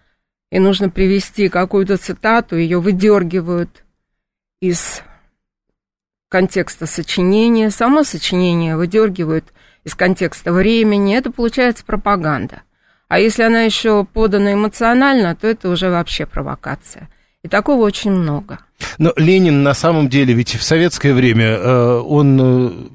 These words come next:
Speaker 2: был скорее не конкретной исторической личностью, это был такой дедушка Ленин, и поэтому в общественном сознании его фигура нарисована, и вряд ли это должно или может иметь отношение к реальности.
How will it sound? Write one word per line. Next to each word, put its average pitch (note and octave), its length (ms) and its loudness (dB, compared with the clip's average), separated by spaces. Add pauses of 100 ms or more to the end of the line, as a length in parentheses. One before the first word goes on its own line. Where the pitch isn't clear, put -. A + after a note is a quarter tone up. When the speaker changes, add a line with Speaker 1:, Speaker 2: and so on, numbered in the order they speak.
(140)
Speaker 2:
был C3 200 2
скорее C#3+ 640 2
не C#3 340 2
конкретной D3+ 580 0
исторической C3 540 0
личностью, C3 500 0
это A#2+ 120 -4
был B2 100 0
такой B2+ 260 -2 (260)
дедушка C#3 440 0
Ленин, D#3 340 2
и C3 40 0
поэтому C3+ 640 0
в B2 480 0
общественном C#3+ 500 0
сознании D3 600 2 (240)
его D3 200 2
фигура D3+ 380 2
нарисована, D3 640 0
и C3+ 220 2
вряд D#3 340 0
ли C#3+ 80 2
это C3+ 240 0
должно C3+ 500 0
или A#2+ 240 0 (180)
может C#3+ 360 0
иметь C3+ 180 2
отношение C#3 480 0
к - 80 -6
реальности. F#2 560 -4